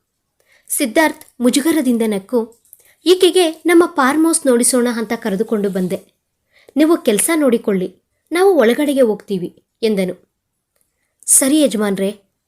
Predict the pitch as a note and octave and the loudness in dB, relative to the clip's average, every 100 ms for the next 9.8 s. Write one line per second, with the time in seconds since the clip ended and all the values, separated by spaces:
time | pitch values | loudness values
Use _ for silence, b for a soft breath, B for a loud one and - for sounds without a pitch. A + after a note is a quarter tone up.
0 | - G#3 A#3+ A3+ - C4 D4+ E4+ - E4 | -4 0 2 0 -2 -2 -2 0 0 -2
1 | E4 D#4+ D#4 B3 A3+ A3+ G3+ G3 F#3 - | 0 0 0 0 0 0 -2 -2 -4 -8
2 | _ _ _ _ _ _ _ _ - - | _ _ _ _ _ _ _ _ -2 0
3 | B3+ - F4+ F4 D4+ C4+ B3 C#4 B3+ - | 0 0 0 0 0 0 0 -2 -8 -12
4 | G3+ A#3 C#4 C#4+ B3 A#3 A#3 A3 A#3+ A3 | -6 -2 0 0 0 0 -2 -4 -6 -6
5 | - C4 A#3+ C4+ A3+ G3+ G3 F#3 - _ | -4 -2 -2 -2 -2 -4 -4 -6 -8 _
6 | _ _ _ _ _ _ _ - - C4 | _ _ _ _ _ _ _ -4 0 0
7 | B3+ - E4 F4 C4+ B3+ D#4 F4+ D4+ C4 | 0 -4 -4 -6 -4 0 0 0 -2 -2
8 | C4+ A3+ A3+ B3+ A#3 A3+ C4+ B3+ A#3+ B3 | -4 -4 -2 0 0 0 -2 -2 -2 2
9 | B3+ B3 G#3+ G3 G3 F#3 - _ | 2 2 -2 -4 -4 -6 -10 _